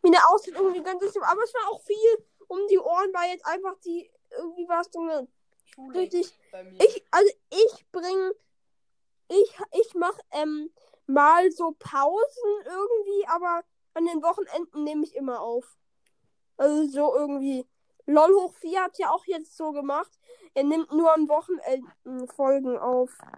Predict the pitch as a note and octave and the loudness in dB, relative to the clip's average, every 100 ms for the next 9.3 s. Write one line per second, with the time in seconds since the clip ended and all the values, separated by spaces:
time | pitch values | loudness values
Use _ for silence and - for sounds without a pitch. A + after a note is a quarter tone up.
0 | _ _ _ _ D4+ E4+ F#4+ _ _ _ | _ _ _ _ 4 4 4 _ _ _
1 | _ - D4 C#4 A3+ - _ _ _ _ | _ -4 -2 0 0 -4 _ _ _ _
2 | _ _ _ _ _ _ _ _ _ _ | _ _ _ _ _ _ _ _ _ _
3 | B3 B3 B3+ A#3+ B3+ A4+ G4 D4+ E4+ G#4 | -6 0 2 0 -2 -10 0 2 4 2
4 | F4+ D#4+ E4+ F4+ E4 D#4+ D4 D#4+ F4 E4+ | -2 -6 -4 -2 0 0 2 2 2 -2
5 | F#4+ E4+ F4 E4 E4 F#4+ _ _ _ D#4+ | -4 -6 -4 2 2 2 _ _ _ -2
6 | E4 E4+ F#4+ F4 G#4 - D#4+ D#4 E4 F4 | 0 0 2 2 2 2 0 0 -4 -6
7 | A4 A4 - E4+ E4 D#4 D#4+ E4+ E4+ D4+ | -8 -10 -6 -4 -4 -10 -2 -2 -2 -2
8 | D4+ - C4+ C#4 D#4 D4 D4+ _ _ - | -4 -6 -8 -8 -6 -4 -4 _ _ -20
9 | _ - C#4+ | _ -10 -10